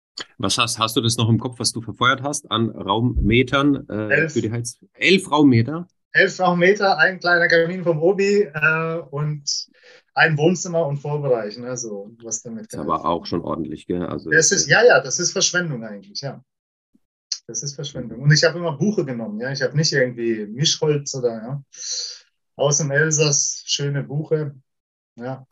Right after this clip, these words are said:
Speaker 1: Okay.
Speaker 2: Einmal
Speaker 1: Aber
Speaker 2: im Jahr mit der ganzen Familie mal hingefahren, aufgeladen.
Speaker 1: Okay, ja, ja,
Speaker 2: Mhm.
Speaker 1: ja. Aber brauchst halt eben auch den Platz, um diese elf Raummeter lagern zu können.
Speaker 2: Genau, also wenn das in der Stadt wär,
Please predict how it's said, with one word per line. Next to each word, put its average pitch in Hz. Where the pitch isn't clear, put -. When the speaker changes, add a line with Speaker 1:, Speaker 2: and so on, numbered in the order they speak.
Speaker 1:
Okay. 98
Speaker 2:
Einmal 147
Speaker 1:
Aber 110
Speaker 2:
im 110
Jahr 147
mit 151
der 139
ganzen 139
Familie 139
mal 113
hingefahren, 135
aufgeladen. 117
Speaker 1:
Okay, 95
ja, 95
ja, 95
Speaker 2:
Mhm. 113
Speaker 1:
ja. 90
Aber 107
brauchst 98
halt 113
eben 107
auch 107
den -
Platz, 113
um 98
diese 92
elf -
Raummeter 90
lagern 92
zu -
können. 73
Speaker 2:
Genau, 160
also 151
wenn 160
das 156
in 160
der 151
Stadt 165
wär, 160